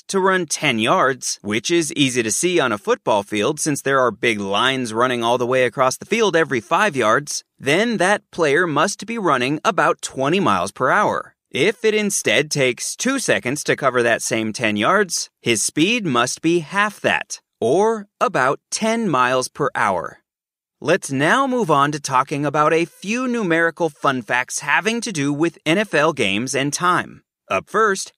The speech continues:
how long is an average N F L football game? In an awesome article for sports on earth dot com, writer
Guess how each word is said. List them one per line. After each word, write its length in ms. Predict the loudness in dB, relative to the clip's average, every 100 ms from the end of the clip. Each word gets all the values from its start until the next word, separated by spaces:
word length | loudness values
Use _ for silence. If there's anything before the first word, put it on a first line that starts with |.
| _ -6
how 300 | 0 2 2
long 680 | -2 -2 0 4 4 2 -2
is 200 | 0 0
an 160 | -2 -4
average 580 | -2 0 2 0 -2 -4 0
N 140 | 2
F 220 | 2 0 2
L 180 | 0
football 460 | 0 -4 -2 0 0
game? 380 | -2 -6 -8 -20 _ _ -2
In 160 | 2
an 180 | 2 0 0
awesome 400 | 0 2 0 2
article 460 | 2 2 0 0
for 260 | 0 0 0
sports 500 | -2 -2 0 0 2
on 180 | 2 2
earth 260 | 2 0
dot 240 | 0 0 0
com, 460 | 0 2 2 -2 _ -4
writer 460 | 0 2 2 0